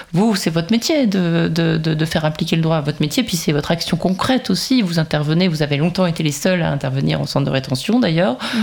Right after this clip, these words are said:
Speaker 1: Euh, maintenant, vous le faites avec d'autres associations, en collaboration. Enfin, en, vous avez chacun des, des, des périmètres différents, euh, euh, géographiques. Euh,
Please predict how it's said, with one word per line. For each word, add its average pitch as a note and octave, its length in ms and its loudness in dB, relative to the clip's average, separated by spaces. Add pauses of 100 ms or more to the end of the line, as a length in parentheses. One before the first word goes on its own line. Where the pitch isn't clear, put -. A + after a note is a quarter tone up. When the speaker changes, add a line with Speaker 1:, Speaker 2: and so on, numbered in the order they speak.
(120)
Speaker 1:
Euh, D3+ 160 2
maintenant, C#3+ 360 0
vous C#3+ 80 -2
le C#3 60 -4
faites C#3+ 200 -2
avec C#3 140 -2
d'autres F#3 340 0
associations, A#3+ 800 0
en C#3+ 160 2
collaboration. D3 880 0
Enfin, - 280 -2
en, - 140 -2 (580)
vous D3+ 160 -4
avez D3 140 -2
chacun D3 400 -2
des, D3 200 -2
des, D#3 220 -2
des D#3+ 200 -2
périmètres D#3 640 -2
différents, D#3+ 440 0 (400)
euh, E3+ 160 2
euh, D3 460 0
géographiques. D#3+ 640 -2 (340)
Euh, F#3 580 2